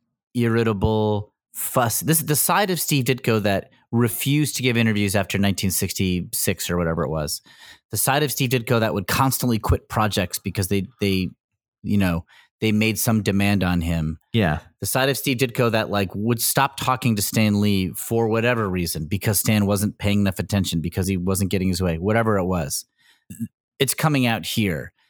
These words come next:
Speaker 1: These angry moments of Peter Parker, this is the difficult Steve Ditko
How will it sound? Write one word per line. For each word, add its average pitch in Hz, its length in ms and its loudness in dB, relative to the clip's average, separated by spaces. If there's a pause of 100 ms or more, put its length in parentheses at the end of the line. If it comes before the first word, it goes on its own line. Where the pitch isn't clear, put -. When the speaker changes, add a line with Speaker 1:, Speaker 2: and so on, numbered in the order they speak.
(140)
Speaker 1:
These 123 260 0
angry 123 380 2
moments 110 340 2
of 101 100 -4
Peter 107 200 0
Parker, 101 460 0
this 117 240 0
is 131 140 0
the 120 140 2
difficult 104 760 -2
Steve 101 380 -2
Ditko 87 520 -2